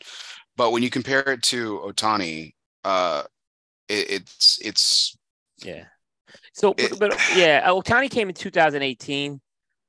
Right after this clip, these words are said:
Speaker 2: Um, and, you know, it really was, like, two thousand twenty is when we started to see what he was all about. Um,
Speaker 1: In, in five and a half years,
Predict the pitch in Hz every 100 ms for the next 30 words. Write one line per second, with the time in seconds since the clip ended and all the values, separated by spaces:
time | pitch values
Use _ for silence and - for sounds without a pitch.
0 | _ - 123 123 120 120 117 - _ _
1 | _ 104 127 123 127 _ - 143 131 110
2 | 170 175 165 139 127 - 151 127 117 104
3 | - 123 113 95 101 104 95 110 101 98
4 | 90 113 98 98 92 98 92 90 92 80
5 | _ _ _ _ _ - - - 95 95
6 | 95 90 131 127 117 98 _ - - 135
7 | 123 - 131 147 156 170 143 135 123 -
8 | 101 85 82 - -